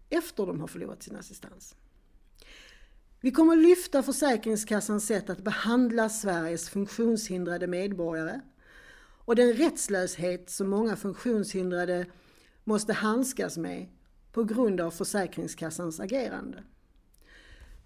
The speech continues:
Utöver att belysa Försäkringskassans väldigt kreativa sätt att bedöma människor och ta ifrån funktionshindrade personer deras rätt till egenbestämmande,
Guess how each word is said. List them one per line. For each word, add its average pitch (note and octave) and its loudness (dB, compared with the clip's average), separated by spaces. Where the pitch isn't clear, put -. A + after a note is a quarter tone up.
Utöver D#4+ 6
att D4+ -2
belysa C4 2
Försäkringskassans F3+ -2
väldigt C#4 -2
kreativa B3 2
sätt - -4
att G#3+ -2
bedöma A3 6
människor G3+ 0
och A#3 -2
ta A3+ 2
ifrån G#3+ 0
funktionshindrade F#3+ -2
personer F#3+ 0
deras F3 -4
rätt A3+ -6
till A#3 -4
egenbestämmande, F3 -2